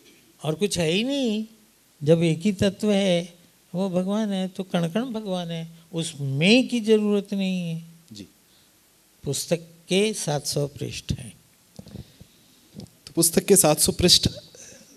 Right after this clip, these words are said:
Speaker 2: देखते ही एक मन में जैसा होता है, पढ़ना शुरू करने के तीसरे पृष्ठ पर जब हम पढ़ते हैं, "कूद कर ही खोजना होगा, खोज कर कौन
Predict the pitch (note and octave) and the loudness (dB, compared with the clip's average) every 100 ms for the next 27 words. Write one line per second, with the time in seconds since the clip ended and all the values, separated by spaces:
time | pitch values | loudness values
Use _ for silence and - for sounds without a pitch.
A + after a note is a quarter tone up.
0 | - B2+ D3+ E3 - G#3 G3+ G3 - - | -20 2 4 4 6 6 6 2 -2 -14
1 | - - - D3 D3 - - - C3 D#3+ | -20 -18 0 0 0 -10 -16 0 2 4
2 | E3 D3+ C#3+ D3+ A#2+ A2+ C#3+ A2+ F#2 - | 4 2 0 -2 -4 -4 -4 -4 -8 -14
3 | - - _ _ _ _ _ C#3 E3+ G3+ | -20 -20 _ _ _ _ _ 4 6 6
4 | - F3+ F3 F3 E3+ F3 E3+ E3+ - - | 6 6 8 6 4 0 0 -4 -6 -20
5 | - - - - _ - _ _ _ _ | -20 -20 -20 -20 _ -20 _ _ _ _
6 | _ _ E3+ F3+ - F3 E3+ - - - | _ _ 4 6 6 4 2 -6 -20 -20
7 | _ - - C#3 - C3+ D3 C3 A2+ - | _ -8 4 4 4 0 0 0 -8 -20
8 | _ _ - A#2+ C#3 C#3+ C#3 C3 D3+ C#3+ | _ _ -4 0 2 2 2 0 2 0
9 | C3 - - - - - - _ _ _ | 0 -4 -20 -20 -20 -20 -20 _ _ _
10 | _ _ - D3 D3 D3+ C#3+ C3 - A#2+ | _ _ 2 2 4 2 2 -2 0 2
11 | A#2 B2+ A#2 G#2+ A2+ A2+ - _ _ _ | 2 0 0 0 0 -2 -6 _ _ _
12 | _ _ _ _ _ C3+ C3+ - D3 C#3 | _ _ _ _ _ -2 0 2 0 2
13 | C#3 B2+ | 0 0